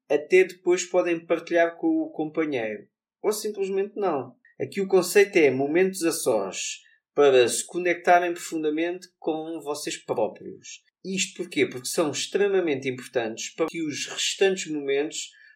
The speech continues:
possam fluir bem. Por exemplo, viajar a solo até pode ser muito bom para a relação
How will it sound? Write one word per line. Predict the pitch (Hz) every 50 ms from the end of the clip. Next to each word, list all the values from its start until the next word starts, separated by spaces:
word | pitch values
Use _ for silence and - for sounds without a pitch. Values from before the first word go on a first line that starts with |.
| _ _
possam | - 175 - - 180 170
fluir | 170 - - 170 180 175
bem. | 180 180 160 143 131 123 127 - _ _ _
Por | - 135
exemplo, | 139 131 143 147 127 110 98 92 95 92 - _ _ _ _ _
viajar | _ 110 113 139 147 151 147 - 196 196 185 170
a | 151 131
solo | - - 143 127 117 110 113 127 - - - _ _ -
até | 147 - - - 190
pode | 190 - - 180 170 170 -
ser | - - - 139 120 113 104 - -
muito | 135 123 123 131 139 160 185 202 202 190 190 175 139
bom | 123 123 117 113 117 117 127 120
para | - 156 156 160 160
a | 156 151 -
relação | 147 135 135 127 - - 135 120 117 117 127 139